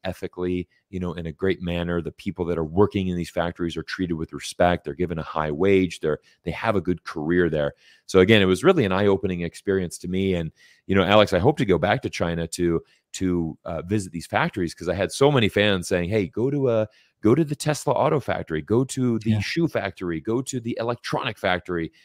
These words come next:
Speaker 1: You know, we wanna see more of these factories in China." So maybe that's something you and I can partner on in the future. I'd, I'd
Speaker 2: Absolutely.
Speaker 1: love to, love to get back to China, love to do these factory visits, because it was an eye-opening experience for me as well.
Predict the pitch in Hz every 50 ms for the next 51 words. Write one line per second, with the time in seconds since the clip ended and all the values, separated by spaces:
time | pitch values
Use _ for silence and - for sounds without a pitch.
0 | _ _ - 107 104 101 98 113 127 120 117 113 113 - - 120 107 101 101 101
1 | 104 101 107 107 107 98 - - 92 98 92 - - - 85 87 90 - 92 87
2 | 85 78 82 76 - - 110 104 104 95 85 80 - - 85 80 80 - _ _
3 | _ _ - 151 143 117 107 104 113 107 101 92 95 101 101 90 90 87 87 -
4 | 82 - - 92 78 85 85 87 87 85 80 78 - - 113 104 - - 82 -
5 | 139 151 - - 113 98 98 101 90 - - 90 82 - - _ _ _ _ _
6 | - 101 104 92 98 95 85 73 95 95 90 - 85 - - 98 95 92 92 87
7 | 90 98 101 104 104 95 - - - 95 90 82 98 98 95 92 85 87 92 82
8 | - - 92 90 92 92 - 90 85 80 92 92 85 87 78 - - 82 - -
9 | 87 82 85 - 82 78 78 82 71 - - 87 92 92 90 87 85 - 87 85
10 | 85 80 78 78 - - - 87 82 80 73 - - 80 80 85 85 82 73 76
11 | 82 87 90 90 87 85 -